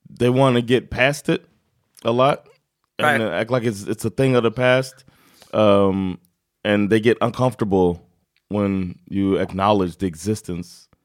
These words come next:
Speaker 1: you know,
Speaker 2: It's
Speaker 1: that
Speaker 2: st-, that you're
Speaker 1: it's
Speaker 2: still
Speaker 1: still
Speaker 2: in
Speaker 1: out
Speaker 2: it.
Speaker 1: there. Yeah, we're, we're
Speaker 2: <laughs>
Speaker 1: still
Speaker 2: You
Speaker 1: in
Speaker 2: wanna
Speaker 1: this
Speaker 2: go
Speaker 1: thing.
Speaker 2: past it, it's still in it.
Speaker 1: It's there. Like, you can go past it.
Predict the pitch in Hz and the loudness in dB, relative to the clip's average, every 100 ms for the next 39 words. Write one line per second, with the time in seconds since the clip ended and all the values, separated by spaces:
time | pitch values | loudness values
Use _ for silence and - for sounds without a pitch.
0 | _ - 107 101 107 92 95 - _ - | _ -10 -4 -2 0 -2 -6 -14 _ -20
1 | - 214 - 190 - 202 175 143 120 101 | -8 -6 -2 -2 -2 -2 0 0 -2 -2
2 | 90 - - 131 - 143 135 277 - 254 | -4 -4 -2 0 0 0 0 0 0 0
3 | 156 147 156 294 254 240 - 262 269 220 | 0 2 2 0 0 0 0 0 0 0
4 | 208 202 190 254 220 208 175 135 139 156 | 0 0 -2 0 0 0 0 -2 0 0
5 | 135 110 120 - 87 135 220 - 180 165 | 0 2 2 0 -2 -2 -2 0 0 0
6 | 139 127 113 113 113 | 2 0 0 -2 -6